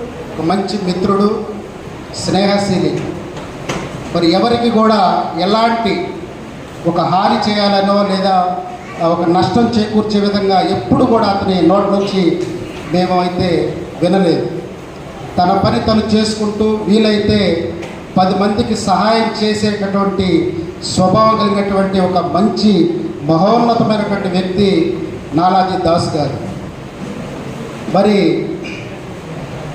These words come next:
సహజంగా ఎవరికైనా ఈ రోజుల్లో గవర్నమెంట్ ఉద్యోగం వచ్చిందంటే దేవుని కృప అతనికి ఉందని చెప్పి మనం చెప్పుకుంటాం, అతని యందు దేవుడు కరుణించాడు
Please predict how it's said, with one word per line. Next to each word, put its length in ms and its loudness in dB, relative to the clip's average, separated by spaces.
సహజంగా 540 2
ఎవరికైనా 760 2
ఈ 40 4
రోజుల్లో 840 4
గవర్నమెంట్ 520 4
ఉద్యోగం 420 4
వచ్చిందంటే 840 0
దేవుని 340 4
కృప 280 2
అతనికి 800 2
ఉందని 280 2
చెప్పి 640 2
మనం 220 2
చెప్పుకుంటాం, 600 0
అతని 240 2
యందు 280 4
దేవుడు 540 4
కరుణించాడు 640 4